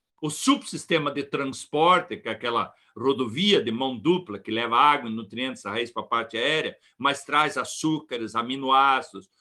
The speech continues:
hormônios da folha para a raiz. Aí o terceiro, o terceiro subsistema é o subsistema de produção, que é a folha.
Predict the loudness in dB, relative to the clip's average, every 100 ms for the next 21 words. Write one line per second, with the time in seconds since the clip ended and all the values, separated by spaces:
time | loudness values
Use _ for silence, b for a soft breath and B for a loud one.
0 | _ -4 -2 0 2 2 0 -4 -8 -4
1 | 0 2 0 -4 0 2 0 -2 -4 -6
2 | -8 -16 _ _ b b b b 4 4
3 | 4 2 2 0 -10 -4 -2 2 2 2
4 | -2 -8 _ _ _ _ _ _ -10 -6
5 | -6 -4 0 2 2 0 -4 -8 -10 -12
6 | -10 -2 0 0 -4 -8 _ _ _ 2
7 | 2 2 -4 -8 -8 -4 -4 -6 -6 -4
8 | -4 -6 -6 -6 _ _ _ _ _ -4
9 | 0 2 0 b b b _ _ -2 0
10 | 0 0 0 -8